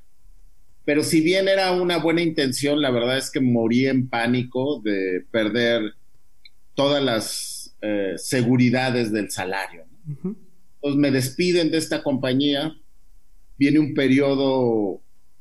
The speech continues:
Speaker 1: para mí sorprendente de unos seis, siete meses donde no consigo trabajo, pese a hacer cinco o seis entrevistas, ir a Estados Unidos. Y entonces en, eh, en aquel momento yo tenía tres grandes temores.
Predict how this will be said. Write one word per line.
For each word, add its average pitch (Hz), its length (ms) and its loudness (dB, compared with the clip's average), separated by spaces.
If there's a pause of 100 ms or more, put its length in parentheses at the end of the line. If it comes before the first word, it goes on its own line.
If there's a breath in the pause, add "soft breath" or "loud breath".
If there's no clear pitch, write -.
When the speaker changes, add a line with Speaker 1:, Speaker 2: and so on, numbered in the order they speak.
(120)
Speaker 1:
para 127 180 2
mí 143 120 4
sorprendente 135 880 2
de 110 180 2
unos 127 340 0
seis, 127 340 2
siete 135 320 0
meses 123 340 -2
donde 107 280 0
no 123 260 2
consigo 135 500 0
trabajo, 113 560 -4
pese 120 300 0
a 110 60 2
hacer 113 360 -2
cinco 131 440 0
o 110 40 -2
seis 120 320 -2
entrevistas, 117 800 -2
ir 120 140 0
a - 20 -2
Estados 113 500 -4
Unidos. 117 880 -2 (460 soft breath)
Y 147 140 4
entonces 202 440 0
en, 175 140 2 (120)
eh, 143 220 0
en 151 120 2
aquel 208 260 0
momento 180 460 2
yo 170 180 4
tenía 160 440 2
tres 160 340 0
grandes 147 440 0
temores. 98 540 -6